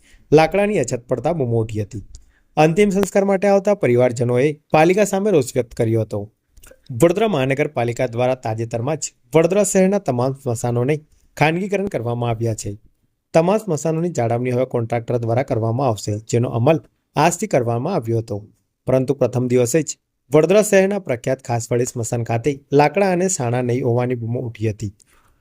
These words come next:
અંતિમ સંસ્કાર માટે આવતા પરિવારજનોને ખૂબ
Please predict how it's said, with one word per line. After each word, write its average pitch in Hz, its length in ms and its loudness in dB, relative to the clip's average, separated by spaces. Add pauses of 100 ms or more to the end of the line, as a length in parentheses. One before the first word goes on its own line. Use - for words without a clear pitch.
(200)
અંતિમ 180 320 4
સંસ્કાર 202 380 2
માટે 202 240 2
આવતા 202 260 4
પરિવારજનોને 123 720 2 (140)
ખૂબ 131 160 -2